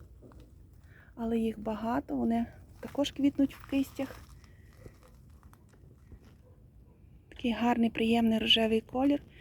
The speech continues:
Так гарно складена квітка. І дуже багато пуп'янок. Планує квітнути і квітнути і квітнути. Pink Avenue.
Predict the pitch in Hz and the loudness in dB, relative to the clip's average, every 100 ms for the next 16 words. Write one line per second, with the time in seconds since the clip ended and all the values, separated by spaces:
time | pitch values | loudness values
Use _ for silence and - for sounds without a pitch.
0 | - - - 226 226 233 226 226 - 226 | -20 -16 -10 -6 0 2 2 0 -2 0
1 | 220 220 226 - - - - - 240 269 | 2 2 0 -6 -20 -20 -20 -2 4 4
2 | - 285 285 - - - - - - - | 4 4 2 2 -14 -20 -20 -20 -20 -6
3 | 226 220 247 277 254 220 226 233 247 254 | -6 0 6 6 6 2 2 4 2 0
4 | 254 - - - - - - - - - | -6 -10 -20 -20 -20 -20 -20 -20 -20 -20
5 | - - - 277 294 - 311 311 - - | -20 -20 -2 2 2 6 8 8 6 -8
6 | - - - - - 240 240 262 269 247 | -20 -20 -20 -20 -8 0 4 6 4 2
7 | 247 285 269 262 247 233 226 240 262 247 | 0 2 2 0 -2 -4 -4 -4 -4 -6
8 | 254 240 - - - - - - 254 - | -8 -14 -16 -20 -20 -20 -14 -10 -8 -2
9 | 240 233 226 220 214 226 - - - 269 | 0 0 -2 -8 -8 -12 -14 -20 -4 4
10 | 269 - - 240 247 226 214 | 4 2 -2 0 2 2 0